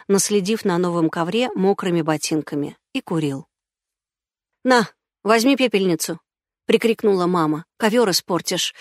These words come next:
Шурка потом пылесосом не очистит". Шурка была помощницей по хозяйству, домработницей,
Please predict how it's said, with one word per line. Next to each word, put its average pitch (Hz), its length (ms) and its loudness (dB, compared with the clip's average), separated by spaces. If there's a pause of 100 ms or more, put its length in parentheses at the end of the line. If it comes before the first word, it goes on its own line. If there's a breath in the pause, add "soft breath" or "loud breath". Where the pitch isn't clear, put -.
(100)
Шурка 262 340 0
потом 254 320 0
пылесосом 240 580 2
не 214 120 4
очистит". - 680 -2 (640)
Шурка 285 420 0
была 220 240 -2
помощницей 226 580 -2
по 220 100 -4
хозяйству, 220 640 -4
домработницей, 233 880 -2